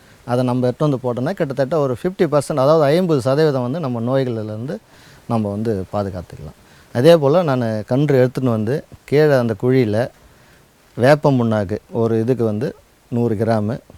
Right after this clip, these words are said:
ஃபியூரோடான் இருபது கிராமு, எல்லாத்தையும் அது வ-, இதுல குழியில போட்டுட்டு, கண்ணை வந்து பெவிஸ்டின் கரைசலால, அ, தோய்ச்சி தான் வந்து நட்டுருக்குறேங்க. நட்டுட்டு அப்படியே பார்த்தீங்கன்னா, ட்ரிப்பு மூலியமா, சொட்டு நீர் மூலியமா நாங்க வந்து,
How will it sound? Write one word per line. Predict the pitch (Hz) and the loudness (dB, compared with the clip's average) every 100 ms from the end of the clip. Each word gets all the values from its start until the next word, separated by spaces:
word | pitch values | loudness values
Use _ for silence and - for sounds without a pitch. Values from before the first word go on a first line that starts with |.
| - _ - - 143 | -20 _ -20 -6 0
ஃபியூரோடான் | 147 139 117 - - _ | 4 4 4 -2 -12 _
இருபது | 110 117 120 107 | -2 2 2 2
கிராமு, | 110 110 101 107 _ _ _ 107 | 0 0 -2 -8 _ _ _ -6
எல்லாத்தையும் | 104 110 113 - 135 123 | -2 0 0 0 -2 -2
அது | 110 | -2
வ-, | 104 104 101 117 | -2 -4 -4 -4
இதுல | 101 - | -6 -4
குழியில | 120 113 90 | -2 -2 -2
போட்டுட்டு, | 110 98 101 175 - - - - - _ _ - | -6 -6 -8 -10 -12 -20 -20 -20 -20 _ _ -4
கண்ணை | 120 165 170 | 0 4 4
வந்து | 120 113 113 202 - _ 107 | 4 2 0 -4 -10 _ -4
பெவிஸ்டின் | 120 143 175 - 160 131 | 0 2 0 0 0 0
கரைசலால, | 120 120 117 107 104 123 - - _ _ _ _ 113 | 0 -2 -2 -4 -4 -6 -10 -16 _ _ _ _ -6
அ, | 110 107 104 107 113 _ _ _ | -4 -4 -6 -8 -12 _ _ _
தோய்ச்சி | - 156 160 131 | 2 2 2 0
தான் | 120 165 | -2 0
வந்து | 127 120 165 | -2 -4 -4
நட்டுருக்குறேங்க. | 110 98 104 90 87 95 - - _ _ _ _ | -6 -6 -6 -6 -8 -12 -16 -20 _ _ _ _
நட்டுட்டு | 120 123 139 113 135 - _ - - - _ - | -2 0 0 -2 -4 -6 _ -20 -20 -20 _ -10
அப்படியே | 123 131 151 143 | -4 2 2 4
பார்த்தீங்கன்னா, | 135 131 170 | 2 0 0
ட்ரிப்பு | 143 143 147 | 0 -2 0
மூலியமா, | 160 131 127 120 131 | 0 2 0 0 -2
சொட்டு | - 131 131 | -2 -4 0
நீர் | 147 127 | 0 0
மூலியமா | 120 117 117 113 135 | -2 -2 -2 -2 -2
நாங்க | 143 117 110 | -2 -2 -2
வந்து, | 110 117 175 | -4 -4 -6